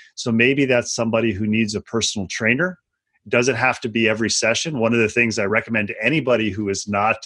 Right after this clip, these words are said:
a professional is to hire a personal trainer, maybe not full time, but maybe you buy yourself, uh, one or two sessions, or you take advantage of one or two sessions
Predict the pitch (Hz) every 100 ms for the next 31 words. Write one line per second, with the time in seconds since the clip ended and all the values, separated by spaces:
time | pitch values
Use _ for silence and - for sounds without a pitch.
0 | - 98 95 92 - _ _ _ _ 104
1 | 123 135 - 123 113 110 _ - _ _
2 | 156 143 - - 151 143 143 131 - _
3 | _ - - 160 202 196 143 123 - 139
4 | - 123 113 131 123 117 110 143 180 180
5 | 147 - - 135 - 139 151 135 123 -
6 | 127 131 156 151 123 127 131 127 120 127
7 | 117 110 - - 107 101 113 127 123 127
8 | 117 - 120 - 123 113 110 98 120 117
9 | 107 101 113 113 98 107 107 - 98 107
10 | 98 107 101